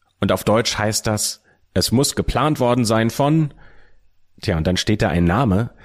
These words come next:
aber welcher Name da drin steht, das kann man nicht mehr lesen, denn er hat ihn mit Tinte durchgestrichen.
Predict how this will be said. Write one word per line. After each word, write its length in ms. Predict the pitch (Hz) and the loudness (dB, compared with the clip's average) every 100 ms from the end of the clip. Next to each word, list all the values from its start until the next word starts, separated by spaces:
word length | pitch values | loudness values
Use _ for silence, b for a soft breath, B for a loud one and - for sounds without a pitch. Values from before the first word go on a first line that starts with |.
| B B | B B
aber 240 | - 95 92 | -4 -2 0
welcher 240 | 113 107 | 0 0
Name 480 | 92 113 151 110 101 | 0 0 2 0 0
da 240 | - 95 | 0 -2
drin 320 | 87 - 113 | -2 -2 0
steht, 560 | 139 - 85 104 - - - _ | 0 -2 -2 -2 -4 -8 -14 _
das 360 | 104 104 - - | -4 -2 -4 -6
kann 240 | - 104 | -6 -2
man 160 | 107 104 | 0 0
nicht 220 | 104 - | 0 0
mehr 100 | 113 | 0
lesen, 360 | 113 180 170 90 | 0 0 0 0
denn 160 | 95 | 0
er 120 | 98 104 | 0 -2
hat 140 | 131 | -2
ihn 80 | 143 | 0
mit 160 | 156 | 0
Tinte 260 | - 185 170 | -2 -2 -2
durchgestrichen. 760 | 120 98 - - 85 - - | 0 -2 -2 -6 -8 -10 -14